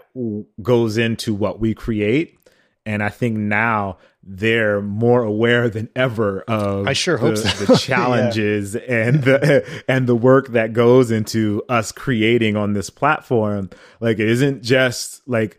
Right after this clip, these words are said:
Speaker 1: set up a camera and go. It's, it's, it's a lot more difficult than that with lighting and, and making sure sound is correct and making sure your environment looks great and making sure you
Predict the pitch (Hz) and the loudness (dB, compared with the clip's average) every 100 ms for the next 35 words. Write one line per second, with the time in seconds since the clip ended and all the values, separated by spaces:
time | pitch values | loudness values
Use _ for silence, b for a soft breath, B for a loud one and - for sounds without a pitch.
0 | b - - 113 113 104 120 120 123 117 | b -8 -2 0 0 -4 -2 0 2 0
1 | 110 104 113 131 110 95 104 101 - 107 | -2 0 2 2 2 -2 -4 -8 -8 -10
2 | 90 - - - 110 107 110 120 - 127 | -12 -18 -18 -8 -4 0 0 0 -4 -6
3 | 117 120 110 117 131 127 110 - 101 101 | 0 0 0 -4 -6 -4 -4 -4 -8 -8
4 | 95 92 90 117 123 127 123 110 104 101 | -8 -12 -8 -2 0 0 -2 -2 -4 -6
5 | 101 95 b b - 104 107 104 107 107 | -8 -10 b b -8 -4 -4 -4 -8 -8
6 | 101 - 123 135 131 127 117 104 98 - | -10 -2 0 2 2 0 0 -2 -4 -8
7 | 104 104 98 95 _ 107 98 98 b b | -6 -6 -6 -10 _ -8 -8 -12 b b
8 | 101 113 117 110 120 113 113 110 117 131 | -4 -4 -4 -6 -4 -4 -4 -2 0 2
9 | 135 123 120 113 104 - 92 113 110 101 | 2 0 -2 -4 -6 -8 -4 0 0 0
10 | 98 - b b 113 104 101 104 104 113 | -2 -6 b b -4 -4 -4 -6 -6 -6
11 | 117 120 131 123 131 | -6 -4 -4 -2 -6